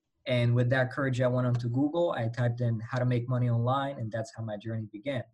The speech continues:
Initially, I was making, you know, a couple of cents a day. Took me months to make my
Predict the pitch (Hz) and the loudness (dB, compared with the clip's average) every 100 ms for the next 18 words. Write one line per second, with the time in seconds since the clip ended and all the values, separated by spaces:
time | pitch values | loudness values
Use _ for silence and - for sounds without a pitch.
0 | _ - 113 117 - 120 110 107 117 113 | _ -14 -4 -4 -2 -2 -2 -4 -8 -10
1 | - 110 104 _ _ _ _ - 113 104 | -10 -14 -14 _ _ _ _ -6 -4 -2
2 | - 123 117 120 123 117 117 - 98 95 | -2 -2 -2 -6 -2 -2 -4 -8 -6 -2
3 | 131 160 170 _ - 120 120 113 110 113 | 0 -2 -8 _ -8 -2 0 0 0 -4
4 | - 120 107 95 | -4 -4 -4 -6